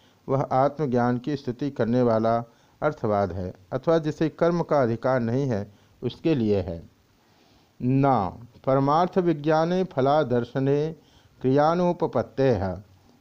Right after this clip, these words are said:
यदुक्तं कर्मिणा आत्मज्ञानं कर्म संबंधी च इत्यादि तन्न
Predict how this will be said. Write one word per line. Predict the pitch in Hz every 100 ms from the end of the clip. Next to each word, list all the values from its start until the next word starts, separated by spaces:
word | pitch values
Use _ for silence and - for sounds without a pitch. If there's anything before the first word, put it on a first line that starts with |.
| -
यदुक्तं | 135 147 143 180 180 185
कर्मिणा | 139 139 151 147 107 113 - -
आत्मज्ञानं | 127 139 175 151 135 135 147 160
कर्म | 165 139 151 151
संबंधी | 139 123 120 123 120 147 147 - 156
च | 127 101 123 - _ _ -
इत्यादि | 139 139 151 156 160
तन्न | 151 - 135 127 101